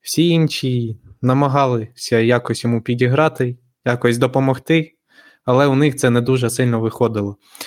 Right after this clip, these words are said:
Тому прилітали такі голи зі стандартів, як у Брашка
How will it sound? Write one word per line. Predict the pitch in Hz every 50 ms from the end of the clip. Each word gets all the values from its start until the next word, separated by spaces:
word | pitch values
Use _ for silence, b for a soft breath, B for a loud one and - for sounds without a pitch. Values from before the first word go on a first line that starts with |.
| B B B
Тому | 139 143 156 151
прилітали | 151 - 131 131 131 127 131 135 131 127 123
такі | 120 - 123 123 - 120 117
голи | 113 123 120 120 117 113 110 123 - _ _ _ _ _ _ -
зі | 117 117 117
стандартів, | 117 - 123 117 113 113 110 110 - - 104 -
як | 117 110 - - - _ _
у | - 113
Брашка | 107 - 117 110 - - - 196 233 302 -